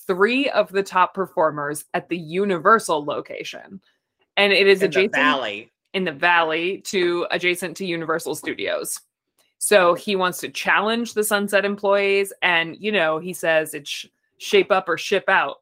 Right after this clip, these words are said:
Speaker 1: make it happen. So that's, this is the drama.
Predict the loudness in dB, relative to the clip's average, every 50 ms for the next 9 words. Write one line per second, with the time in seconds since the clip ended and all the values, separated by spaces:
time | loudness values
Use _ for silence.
0 | _ -10 -6 -6 -4 -2 -2 0 2 0 0 0 -2 -8 -10 -10 -12 -14 -14 _
1 | _ _ _ _ _ _ _ _ _ _ _ _ _ _ _ _ _ _ _ _
2 | _ _ _ _ _ _ _ _ _ _ -6 -2 -2 0 0 -2 -2 0 0 0
3 | 0 0 -4 -6 -6 -8 _ _ _ _ -4 -4 -4 -2 -2 -4 -2 0 0 4
4 | 4 4 4 4 2 -2 -6 -8 -8